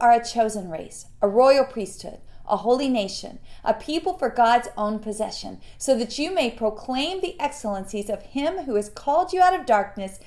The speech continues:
into His marvelous light." Just the other night, my husband and I were watching a Christmas movie that was full of heart and life-changing moments. I love movies <laughs> like that. At our house, we only have one T V, and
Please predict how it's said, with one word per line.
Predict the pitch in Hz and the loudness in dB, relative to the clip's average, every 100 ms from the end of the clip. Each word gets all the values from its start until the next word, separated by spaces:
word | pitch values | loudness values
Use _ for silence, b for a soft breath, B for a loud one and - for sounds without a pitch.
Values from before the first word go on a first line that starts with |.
| b b | b b
into | - 208 208 214 | -4 -4 -2 -2
His | 196 196 | -2 -2
marvelous | 180 175 175 170 170 | 0 0 0 -4 -8
light." | 165 156 - - - b b b - | -10 -10 -16 -20 -18 b b b -4
Just | 330 339 | -2 0
the | 339 | 2
other | 254 240 | 2 2
night, | 202 185 202 | -2 -2 -4
my | 190 | -4
husband | 202 220 220 190 | 2 2 2 -6
and | 180 | -4
I | 180 | -4
were | 180 180 | -4 0
watching | 190 190 202 208 | 2 2 -2 -8
a | 196 | -8
Christmas | 285 - 190 185 196 | -8 -10 -10 -12 -10
movie | 185 190 190 B B | -8 -8 -10 B B
that | 240 | -6
was | 214 214 | -6 -6
full | - 330 330 330 | -6 0 2 2
of | 208 | -2
heart | - - - 302 392 B B B | -6 -12 0 0 0 B B B
and | 220 | -4
life-changing | 214 214 226 247 - 240 208 202 196 | 4 6 6 2 -6 -6 -4 -4 -4
moments. | 190 180 - - - b b b - | -4 -4 -8 -14 -20 b b b -6
I | 220 | 0
love | 233 226 240 254 233 233 - | 4 8 10 10 8 6 -4
movies | 214 220 196 175 - | 2 2 0 -4 -6
<laughs> | |
like | 220 220 | -6 -4
that. | - 180 160 - b b b b | -2 -2 -4 -12 b b b b
At | 233 | 8
our | 240 262 | 10 8
house, | 254 196 196 233 | 4 0 -2 0
we | 226 | 0
only | 220 220 | 2 2
have | 226 202 | 2 2
one | 202 202 208 | 0 -2 -2
T | 214 208 | -4 -2
V, | 208 196 | 0 0
and | 185 | 0